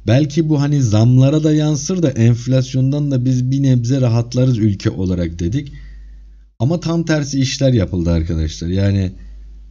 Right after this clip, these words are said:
e, döviz endeksi mevduat geldi. İyi, güzel, tamam, beğendik dedik biz de.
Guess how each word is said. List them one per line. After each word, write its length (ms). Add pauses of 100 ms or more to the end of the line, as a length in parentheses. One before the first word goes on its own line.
(680)
e, 120
döviz 240
endeksi 420
mevduat 480
geldi. 260
İyi, 320
güzel, 340
tamam, 400
beğendik 460
dedik 300
biz 160
de. 160